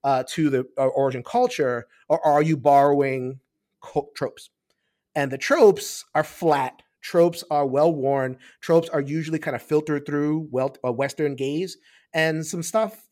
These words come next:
can sneak in. Some stuff that's not comfortable, some stuff that just makes people, you know, uh, uncomfortable.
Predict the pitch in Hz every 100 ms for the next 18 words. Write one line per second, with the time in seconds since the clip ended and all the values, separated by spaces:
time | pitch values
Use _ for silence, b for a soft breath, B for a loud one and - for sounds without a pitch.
0 | - 226 214 220 254 - - _ _ _
1 | _ _ - 139 170 165 175 170 151 156
2 | 175 190 196 147 117 - 120 - 156 160
3 | 151 147 156 160 170 - 156 156 151 139
4 | 180 135 160 - _ 143 131 135 - 151
5 | - 214 147 120